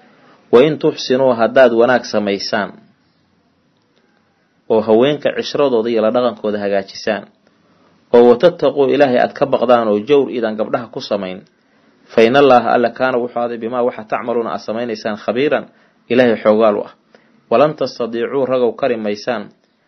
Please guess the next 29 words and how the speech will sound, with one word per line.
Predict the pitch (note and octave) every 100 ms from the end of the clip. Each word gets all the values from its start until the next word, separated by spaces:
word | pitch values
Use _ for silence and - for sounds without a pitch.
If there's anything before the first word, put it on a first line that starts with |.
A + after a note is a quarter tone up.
| _ _ -
an | D3 C3+
tacdiluu, | C3+ G#2+ A#2 B2 C3 C#3
inaad | C3 B2
cadaalad | G2 B2 A#2+ B2+
u | -
samaysaan, | - A2+ G#2+ B2 A2
bayna | A2 B2
nisaa'i, | C3 G#2+ A#2+ A#2 G#2+
haweenka | A2 B2+ A#2+ -
dhexdooda, | D3+ A#2 F#2+ F2+ _ _ _ _ _ _
oo | A2
xagga | G#2+ D3+ C#3 B2
maxabbada | A2+ A2+ A2 C#3 G#2
iyo | G#2+
jacaylka | G#2 - - D3 B2+ - -
aad | G#2 G#2+
ku, | F3 C#3 B2 A2 - -
ku | -
sintaan. | - B2 A2 A2+ G#2+ _ _ _ _ _ _
Walow | A2+ A#2+ F3+ B2
xarastum, | B2 C3 C3 B2 A2+
abad | - A2 -
ku |
dadaashaan | F3+ C3+ A#2 G#2+ A#2
arrinkaasi. | G#2+ G#2+ G2+ G2+ G2 - _ _ _ _ _
Falaa | A2+ C3+
tamiiluu, | C3 A#2+ B2 B2 A2+
ha | G#2
leexanina, | G#2 G2+ - A#2 B2+